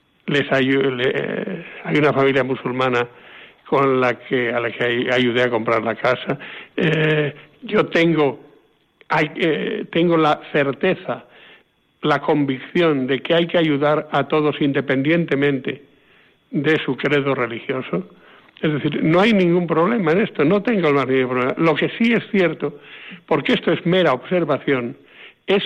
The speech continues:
que esta distancia cultural, cuando llega a segunda generación, curiosamente aumenta.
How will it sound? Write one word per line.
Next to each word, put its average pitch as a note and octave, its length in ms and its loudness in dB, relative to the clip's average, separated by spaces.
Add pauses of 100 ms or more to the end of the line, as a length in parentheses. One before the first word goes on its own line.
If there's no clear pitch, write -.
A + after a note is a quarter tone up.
(160)
que - 300 -2 (1120)
esta G3+ 360 0
distancia E3 1040 -2
cultural, C#3 800 -2 (880)
cuando D#3+ 300 2
llega A3 260 0
a D#3 100 -4
segunda E3 420 0
generación, D3 760 0 (500)
curiosamente D#3+ 760 0
aumenta. A#2+ 560 -4